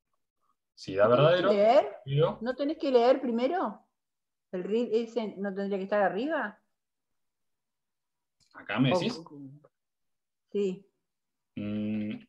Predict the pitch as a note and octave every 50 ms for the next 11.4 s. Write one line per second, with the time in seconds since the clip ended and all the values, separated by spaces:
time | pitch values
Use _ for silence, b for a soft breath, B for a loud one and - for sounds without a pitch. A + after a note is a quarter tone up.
0 | _ _ - - - - D3+ - B3 - - D#3 D3+ C3 A2+ G#2 - - D3 -
1 | C#3+ D3 D3+ C#3+ C3+ C3+ B2+ A2+ G#2 F2+ E2+ - _ - G#2+ G#2+ A#2 A2+ - A2+
2 | G#2+ A#2 A2+ A2+ A2+ A2+ A2+ A2 A2+ A2 A2 G2+ - _ _ _ _ _ - -
3 | G2+ G2 G2 F#2+ F#2 F#2 F#2 F#2+ - - A2+ A2 G#2+ A#2+ A#2+ - - A2+ A2 A2
4 | A2 - A#2 G#2+ - B2+ B2 C3+ B2 C3+ G#2 G#2+ G2+ G2+ A2 A#2 A2+ A2 A2 A2+
5 | A#2+ B2 A#2+ - - A2 G#2 G#2 G2+ G2+ G#2 G#2 G#2 G2+ - A2 F#2 E2+ - _
6 | _ _ - - A2 C#3 - - - _ _ _ _ _ _ _ _ _ _ _
7 | _ _ _ _ _ _ - D#3 E3+ F3+ D#3+ D3 C#3+ E3 D#3 - D3+ B2+ B2+ A#2+
8 | A#2+ - C3+ C3+ C#3 C#3 C3 C3 C3 C3 B2 A#2+ C3 D#3+ - G3 F3+ B2+ - -
9 | _ _ _ _ _ _ _ _ _ _ - - G#2 G2+ - A#2+ B2+ C#3 C#3+ C#3+
10 | F#3 F#3 - - G3 G#3 - - _ _ _ - G#2 G2 G#2 A#2 B2 B2+ C3 C#3+
11 | D3+ D3+ C#3 D#3 - - -